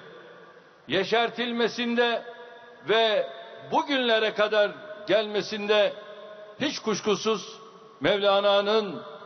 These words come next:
eserlerinin büyük payı var. Yunus Emre'lerin,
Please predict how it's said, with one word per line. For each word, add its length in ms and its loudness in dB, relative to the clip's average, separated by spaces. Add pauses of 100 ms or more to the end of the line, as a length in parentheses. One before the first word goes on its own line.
(140)
eserlerinin 1040 2
büyük 280 0
payı 240 2
var. 160 -2 (1900)
Yunus 440 2
Emre'lerin, 680 4